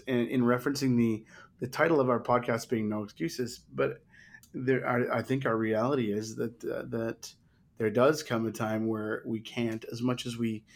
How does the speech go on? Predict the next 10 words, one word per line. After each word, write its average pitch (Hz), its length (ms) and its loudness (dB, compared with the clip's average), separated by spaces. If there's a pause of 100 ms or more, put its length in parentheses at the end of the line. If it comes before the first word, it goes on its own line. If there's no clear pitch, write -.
(280)
tell 147 240 4
ourselves 120 500 2
that 123 120 -6
we 120 140 -2
can, 123 400 -2
there 104 180 -4
are 120 240 0
those 117 200 -2
moments 123 500 -2
of, 123 260 -6